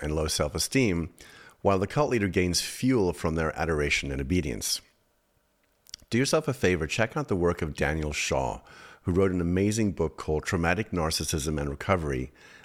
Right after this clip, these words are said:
Leaving the Prison of Shame and Fear. One of the things he talks about in his book is how cult leaders activate deep shame in their followers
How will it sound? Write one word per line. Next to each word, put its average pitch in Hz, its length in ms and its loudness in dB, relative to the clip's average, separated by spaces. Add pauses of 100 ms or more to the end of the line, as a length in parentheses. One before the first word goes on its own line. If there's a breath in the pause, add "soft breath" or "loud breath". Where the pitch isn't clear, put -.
(120)
Leaving 104 360 2
the 95 80 0
Prison 85 340 -4
of 78 120 -4
Shame 71 300 -2
and 65 100 -6
Fear. 78 460 0 (1400 loud breath)
One 135 200 0
of 214 60 0
the 208 80 0
things 113 380 0
he 101 120 -2
talks - 380 -2
about 87 240 2
in 90 160 0
his 82 220 -2
book - 400 -4
is 90 160 0
how 107 260 2
cult - 340 -2
leaders 87 360 0
activate 82 640 -2
deep 117 240 0
shame 95 500 2
in 78 80 -2
their 73 140 -2
followers 73 640 0